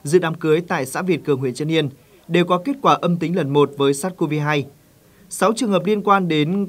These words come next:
quán bar Sunny, Vĩnh Phúc, ngày hai mươi lăm tháng tư năm hai nghìn không trăm hai mươi mốt cũng đã có kết quả âm tính lần một với virus sars cov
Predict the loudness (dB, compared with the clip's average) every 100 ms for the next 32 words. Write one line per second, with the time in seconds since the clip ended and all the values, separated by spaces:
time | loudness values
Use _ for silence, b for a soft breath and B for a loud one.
0 | -4 -4 0 2 2 0 0 2 4 2
1 | 0 -4 -4 0 -2 B B B -6 0
2 | 0 0 0 0 0 -2 -2 2 4 4
3 | 0 0 -2 -4 -4 -2 -2 0 0 B
4 | B B 4 4 2 0 -2 -4 -2 0
5 | 0 -4 -4 -4 -2 2 4 4 2 2
6 | 2 0 -2 -4 -4 -4